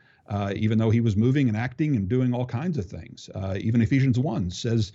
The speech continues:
they were walking in disobedience and doing bad things as dead men. Well, it means that they're separated due to rebellion.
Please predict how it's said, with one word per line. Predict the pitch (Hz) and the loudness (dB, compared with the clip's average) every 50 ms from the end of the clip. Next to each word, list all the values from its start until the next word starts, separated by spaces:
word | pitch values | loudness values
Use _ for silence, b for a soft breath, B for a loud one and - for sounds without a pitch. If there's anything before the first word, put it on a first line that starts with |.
| B B B B B B - | B B B B B B 0
they | 123 | 2
were | 127 120 110 | 2 2 2
walking | 104 107 127 135 143 - - 156 143 | 2 0 0 -2 -2 -4 -2 0 0
in | 139 135 | 2 2
disobedience | 139 143 - 147 135 131 147 196 190 151 82 78 - - - | 0 0 0 0 -2 -2 -2 -2 -4 -6 -8 -10 -12 -12 -10
and | 107 98 98 92 95 | -8 -6 -6 -2 0
doing | 120 127 139 147 139 139 127 | 0 2 2 2 2 2 0
bad | 127 127 135 143 135 | 0 -2 -2 -4 -4
things | 127 - 147 185 180 101 87 87 95 95 - - - _ - | -4 -6 -4 -4 -2 -2 -2 -4 -6 -8 -12 -16 -16 _ -4
as | 113 120 113 113 | -2 -2 -2 0
dead | 107 147 190 220 190 | 0 0 0 0 0
men. | 104 82 71 71 67 b b b b b b b b b | -2 -2 -4 -10 -16 b b b b b b b b b
Well, | - - 117 120 120 107 | -4 -2 0 0 0 0
it | - 120 | 0 0
means | 117 120 147 175 165 | 2 2 2 2 0
that | 143 127 - | 0 -2 -2
they're | 123 110 | -2 -4
separated | - - - - 165 175 - 180 151 135 123 110 101 95 | -4 -6 -8 -6 -6 -6 -2 -2 -2 0 0 -2 -2 -2
due | 117 120 123 | -2 -2 -2
to | 117 104 | 0 -2
rebellion. | 98 98 87 101 101 117 117 104 85 76 76 76 | -2 -2 -2 -2 0 0 0 -2 -2 -6 -8 -14